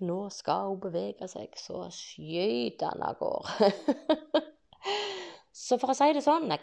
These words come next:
er grassat gode på høye tall og lave tall. Men det holder meg der midt imellom, det ser ut som er litt vanskelig. Og det er jo mø-, må-, måte på hvor,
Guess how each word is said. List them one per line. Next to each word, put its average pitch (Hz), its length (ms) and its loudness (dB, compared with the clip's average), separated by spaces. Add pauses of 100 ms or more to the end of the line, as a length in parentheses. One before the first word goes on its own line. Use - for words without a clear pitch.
er - 80 -10
grassat - 580 -2
gode 226 300 2
på 151 120 4
høye 170 360 4
tall 370 340 6 (480)
og 370 100 10
lave 143 340 4
tall. 90 360 0 (920)
Men 208 140 2
det 214 120 -4
holder 220 320 0
meg 196 160 0
der 190 220 4
midt 202 260 0
imellom, 185 480 2
det 143 160 6
ser 135 320 -2
ut 160 160 -2
som - 160 -4
er 120 200 0 (200)
litt - 480 -4
vanskelig. - 680 -6 (1400)
Og 147 100 -8
det 156 100 0
er 160 60 2
jo 165 80 2
mø-, 135 400 0
må-, 120 460 -2
måte 151 340 2
på 277 240 2
hvor, - 220 -4